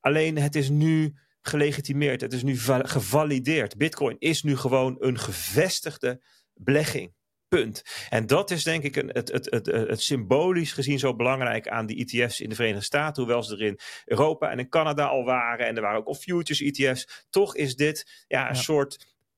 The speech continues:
Speaker 1: punt in de tijd. En dat heeft ook te maken met de historie. Daar gaan we zo meteen even naar kijken. Want, ehm,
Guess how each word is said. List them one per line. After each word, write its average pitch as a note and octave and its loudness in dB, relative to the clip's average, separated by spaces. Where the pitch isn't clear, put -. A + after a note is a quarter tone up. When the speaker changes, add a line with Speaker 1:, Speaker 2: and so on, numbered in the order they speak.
Speaker 1:
punt F3 4
in C#3 0
de C3 -2
tijd. G#2 -2
En B2+ -2
dat C#3 0
heeft D3+ 0
ook - 2
te D3 -6
maken B2+ 0
met A#2+ 0
de A2+ -4
historie. D#3+ 0
Daar C#3 0
gaan C3 0
we B2 -2
zo B2 0
meteen B2+ 0
even A#2+ -2
naar A2+ -2
kijken. A2 -2
Want, A2 -2
ehm, G#2+ -2